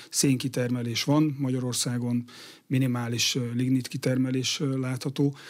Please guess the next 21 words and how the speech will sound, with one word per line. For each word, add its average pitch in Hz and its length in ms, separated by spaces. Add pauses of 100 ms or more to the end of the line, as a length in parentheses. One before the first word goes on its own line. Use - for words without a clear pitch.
(280)
Tehát 127 200
összességében 147 800
az 143 120
energiaáraknak 135 800
a 127 60
növekedése 143 720
az 143 100
nagyobbat 135 460
ütött 127 420
Magyarországon 127 1000
a 147 100
gazdaság 131 460
szerkezete 123 840
miatt, 151 460
mint 131 280
más 123 420
országokban. 135 800 (340)
Ergo 147 420
az 135 120
árak 139 300
emelkedése 135 800